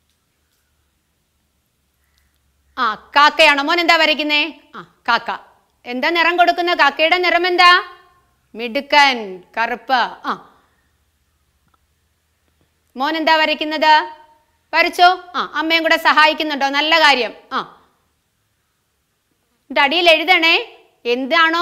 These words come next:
നിങ്ങൾ വരയ്ക്കുന്നത് അത് അടിയിൽ എഴുതണം, ആ പക്ഷിയുടെ പേരും കൂടെ എഴുതണം, എന്നിട്ടത് വായിക്കണം എന്താണ് എഴുതിയതെന്ന്. എല്ലാവരും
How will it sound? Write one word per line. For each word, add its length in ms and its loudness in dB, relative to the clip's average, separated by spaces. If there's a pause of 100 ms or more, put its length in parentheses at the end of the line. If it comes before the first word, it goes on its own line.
നിങ്ങൾ 180 -2 (100)
വരയ്ക്കുന്നത് 580 0 (560)
അത് 160 -4
അടിയിൽ 320 -2
എഴുതണം, 400 0
ആ 20 2 (120)
പക്ഷിയുടെ 480 -4
പേരും 300 0
കൂടെ 180 0
എഴുതണം, 280 -2 (640)
എന്നിട്ടത് 400 -2
വായിക്കണം 500 2
എന്താണ് 340 0
എഴുതിയതെന്ന്. 480 -6 (2750)
എല്ലാവരും 340 2